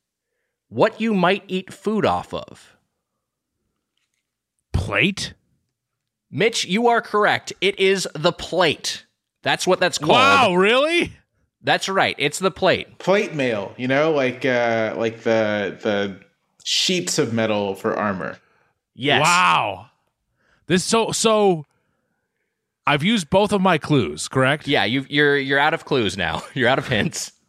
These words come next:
Speaker 2: I'm clueless.
Speaker 1: That's okay. You got one. You're on the board.
Speaker 2: I, so I clearly just, this shows how bad I am at this, is that I thought four wa-, wa-, and I thought with one hint I'd be able to know what four was 'cause I thought I knew four, and I don't.
Speaker 1: Mm,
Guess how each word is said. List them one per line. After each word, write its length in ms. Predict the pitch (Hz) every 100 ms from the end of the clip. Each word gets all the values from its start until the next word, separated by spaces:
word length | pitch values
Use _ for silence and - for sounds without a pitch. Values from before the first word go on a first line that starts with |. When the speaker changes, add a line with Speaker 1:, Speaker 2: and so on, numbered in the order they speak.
| _ _ _ -
Speaker 2:
I'm 100 | 123
clueless. 320 | - 262 320
Speaker 1:
That's 180 | 254 -
okay. 100 | 285
You 120 | 156
got 200 | 127 208
one. 300 | 226 226 113
You're 140 | 113 156
on 100 | 202
the 80 | 180
board. 400 | 220 202 90 - _ _ _ _ _ _ -
Speaker 2:
I, 300 | 156 220 220 -
so 180 | 202
I 160 | 185 208
clearly 420 | - 220 233 196
just, 360 | 139 151 - 123
this 200 | 139 -
shows 280 | - 170 151
how 100 | 139
bad 200 | 117 156
I 140 | 131 113
am 120 | 107
at 100 | 101
this, 120 | 104
is 100 | 101
that 140 | 104 113
I 100 | 117
thought 260 | 127 113 -
four 640 | - 120 110 104 101 95 - _ _ _ _ _ _ _ _
wa-, 300 | 113 113 117 -
wa-, 180 | 117 113
and 280 | 120 127
I 80 | 123
thought 180 | 120 131
with 100 | 117
one 280 | 104 117 107
hint 260 | 117 110 104
I'd 140 | 98
be 100 | 101
able 140 | 98 98
to 60 |
know 180 | 101 104
what 140 | 101 95
four 260 | 117 101
was 220 | 101 104
'cause 140 | 104 92
I 80 | 87
thought 220 | - 107
I 80 | 98
knew 240 | 98 113
four, 360 | 113 107 85 87
and 80 | 110
I 60 | 135
don't. 340 | 147 240 214
Speaker 1:
Mm, 360 | - 127 110 90